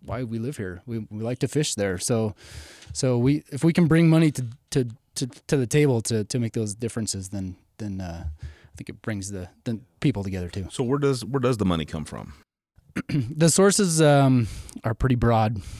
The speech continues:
Speaker 1: um, but, uh, in, in the state of Utah, the Division of Wildlife Resources,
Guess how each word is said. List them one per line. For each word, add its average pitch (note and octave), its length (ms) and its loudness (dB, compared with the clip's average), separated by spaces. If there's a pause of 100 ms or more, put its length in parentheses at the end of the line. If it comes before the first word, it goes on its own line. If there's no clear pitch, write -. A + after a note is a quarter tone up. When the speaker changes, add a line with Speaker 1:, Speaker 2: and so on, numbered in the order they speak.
(220)
Speaker 1:
um, G#2+ 340 2
but, A2+ 340 0
uh, G#2+ 240 2
in, A#2+ 280 0
in B2 120 0
the A2 60 0
state C3+ 200 2
of A#2+ 80 2
Utah, A#2 300 2
the A2+ 80 0
Division C3+ 280 2
of A#2 60 2
Wildlife A2+ 500 0
Resources, A2 640 -2